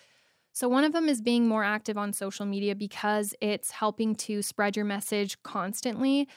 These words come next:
It's easy to be forgotten. There's a lot more lash artists to choose from. I'm not gonna say that the industry is saturated, but I will say that it's likely that somebody knows a lash artist in their life. And why would they choose you over someone else?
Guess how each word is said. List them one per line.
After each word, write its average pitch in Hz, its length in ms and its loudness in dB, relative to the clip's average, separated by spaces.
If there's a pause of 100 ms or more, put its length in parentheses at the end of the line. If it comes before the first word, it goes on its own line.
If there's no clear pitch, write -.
(140)
It's 208 180 -2
easy 233 260 2
to 254 80 2
be 247 120 0
forgotten. 220 640 -2
There's 208 160 -6
a 202 80 -4
lot 202 320 -2
more 208 400 0
lash 202 300 0
artists 214 280 -2
to 214 100 -8
choose 220 240 -6
from. 233 280 -2
I'm 226 100 -2
not 202 160 -6
gonna 226 140 -4
say 214 320 -4 (480)
that 220 240 -2
the 214 80 -4
industry 240 340 0
is 220 140 0
saturated, 277 680 -4
but 220 260 0 (280)
I 233 100 2
will 262 200 4
say 269 200 2
that 240 240 2 (220)
it's 247 220 -2
likely 233 420 0
that 220 220 0
somebody 214 420 0
knows 202 420 2
a 196 80 -2
lash 190 320 0
artist 190 300 -2
in 196 100 -8
their 190 140 -6
life. 190 400 -2
And 208 180 -2
why 208 220 2
would 214 160 0
they 208 140 2
choose 208 420 -4
you 220 380 0
over 208 240 -4
someone 202 340 -4
else? 226 380 -4